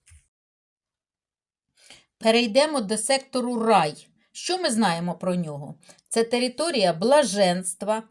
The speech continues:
де Адам з Євою спокійно відпочивали. Зафіксуємо слова спокій, відпочинок, блаженство.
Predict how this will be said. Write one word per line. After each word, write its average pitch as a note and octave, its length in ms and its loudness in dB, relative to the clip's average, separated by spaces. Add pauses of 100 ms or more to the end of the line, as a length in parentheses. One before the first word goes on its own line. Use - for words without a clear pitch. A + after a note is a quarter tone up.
(280)
де A3 220 4
Адам C4 480 4
з E3+ 140 -4
Євою A3+ 580 -2
спокійно C#4 840 -2
відпочивали. G3+ 1000 -2 (340)
Зафіксуємо C#4+ 720 -2
слова A3+ 560 2 (100)
спокій, F4 800 -2 (100)
відпочинок, D4 1000 -2 (180)
блаженство. G3 1000 2